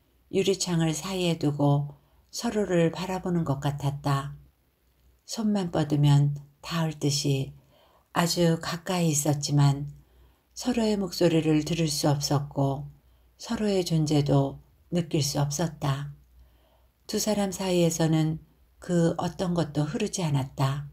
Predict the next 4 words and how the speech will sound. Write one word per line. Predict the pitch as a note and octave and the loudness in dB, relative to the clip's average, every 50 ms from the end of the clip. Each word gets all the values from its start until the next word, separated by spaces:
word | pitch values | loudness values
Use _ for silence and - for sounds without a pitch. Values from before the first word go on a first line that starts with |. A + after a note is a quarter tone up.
| - _ _ _ _ _ _ _ _ - - - - - - - _ | -20 _ _ _ _ _ _ _ _ -20 -20 -20 -20 -20 -20 -20 _
그녀는 | - - E3 D#3+ D#3 D3 D3 D3 C#3+ C#3+ C#3+ C#3+ C#3+ C#3+ - - - - _ _ _ _ _ _ _ - | -2 0 2 4 4 4 6 6 6 6 6 4 0 -4 -8 -14 -20 -20 _ _ _ _ _ _ _ -8
남편과 | - F#3 F#3 F#3 F3 - F#3+ F3 F3 E3+ E3+ D#3 D3+ D3+ D3+ D3+ D#3 | -6 -4 -4 -4 -4 -4 -2 0 2 2 4 4 4 2 0 -2 -2
멀어졌다고 | E3+ E3+ E3+ F3 E3+ E3+ E3 D3+ - - C3+ C3+ C3+ C#3 D3 | -2 -2 0 -2 -2 -2 -4 -6 -6 -4 -4 -4 -2 0 0
느꼈다. | C#3+ D3+ D3+ - - F3 E3+ - - - C#3 C#3 C3+ C#3+ C#3+ | 0 0 -2 -4 -6 -6 -6 -8 -6 -4 -4 -4 -4 -4 -10